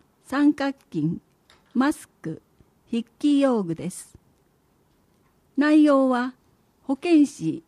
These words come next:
管理栄養士による講話、それに調理履修です。お申し込み方法は、電話またはライン、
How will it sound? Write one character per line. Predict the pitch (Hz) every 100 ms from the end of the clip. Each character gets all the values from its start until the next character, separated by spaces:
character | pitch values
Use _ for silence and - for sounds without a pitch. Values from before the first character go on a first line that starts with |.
| _ - - _ -
管 | 294 320 311
理 | 302 277 -
栄 | 294 320
養 | 311 302
士 | - 214
に | 202 190
よ | 180
る | 165 151 -
講 | - 214 202
話、 | 185 170 - _ _ _ _ _
そ | -
れ | 254 247
に | 233 226 _ _ _ -
調 | - 302
理 | 294 269
履 | 269 -
修 | - 180
で | 160 165
す。 | - - - _ _ _ _ _ _ _ _ _ _ _ _ _ _ _ 226
お |
申 | 240 320
し | -
込 | 359
み | 349 311
方 | 330 302
法 | 208 185 175
は、 | 170 160 _ _ _ _ -
電 | 226 262 247
話 | 226 208 - _ _ _ -
ま | 233
た | - 311
は | 208 165 _ -
ラ | 190 220
イ | 240
ン、 | 233